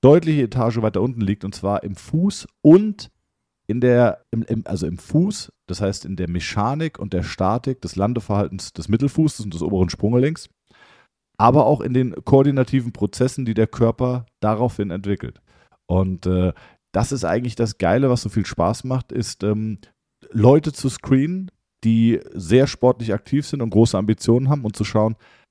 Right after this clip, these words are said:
hat diese Person, welche, welche lokalen Probleme hat sie? Weil lokale Probleme haben wir alle, gar keine Frage. Du hast sie, ich hab sie. Die Frage ist nur, ähm,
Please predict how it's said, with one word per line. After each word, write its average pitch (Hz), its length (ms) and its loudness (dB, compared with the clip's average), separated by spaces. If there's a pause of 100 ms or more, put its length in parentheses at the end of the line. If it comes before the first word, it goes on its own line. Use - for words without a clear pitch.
(120)
hat 123 220 -4
diese 135 180 -2
Person, 135 640 2 (160)
welche, 131 320 4
welche 131 220 4
lokalen 120 500 2
Probleme 98 460 -2
hat 107 180 -6
sie? 143 140 -6
Weil 107 180 0
lokale 117 420 2
Probleme 104 420 -4
haben 104 180 -2
wir 90 220 0
alle, 113 340 2 (240)
gar 107 120 4
keine 92 200 0
Frage. 123 340 0
Du 123 220 8
hast 139 220 0
sie, 107 120 -2
ich 104 200 -2
hab 131 140 0
sie. 165 220 -4 (520)
Die 117 60 4
Frage 120 400 0
ist 113 300 -4
nur, 123 340 2 (500)
ähm, 107 380 0